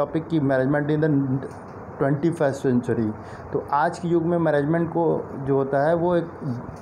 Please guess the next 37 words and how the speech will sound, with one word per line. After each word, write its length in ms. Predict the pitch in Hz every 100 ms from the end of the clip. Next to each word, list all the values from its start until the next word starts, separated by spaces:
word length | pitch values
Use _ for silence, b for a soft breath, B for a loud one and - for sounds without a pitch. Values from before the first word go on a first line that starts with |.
| - -
management 680 | 143 131 135 143 165 160 165
sees 260 | 160 170 156
the 140 | 156
whole 260 | 147 160 151
world 380 | 156 156 156 139 B B B
as 220 | 135 139 143
a 80 | 127
global 340 | 131 143 131
village। 640 | 120 117 104 - - - -
ठीक 140 | 160
है, 180 | 151 104 B B B -
एक 180 | 135 135
वैश्विक 420 | 131 135 160 135
गांव 240 | 135 139
की 100 | 143
तरह 200 | 139 139
देखता 320 | 135 127 - 135
है 140 | 131
management। 480 | 131 120 123 156 185 B B -
और 180 | 135 131
management 560 | 127 131 139 139 151 147
जो 140 | 147
होता 240 | 143 143 147
है, 120 | 143
very 320 | 127 139 123
dynamic 420 | 120 127 139 139
nature 240 | 131 160 151
का 60 |
हो 180 | 131 135
गया 220 | 139 139
है। 280 | 135 156 160 B B B -
जैसे 220 | 127 147
कि 140 | 147 -
एक 200 | 156 151
manager 440 | 143 135 139 160
जो 160 | 139 123
है, 320 | 113 127 -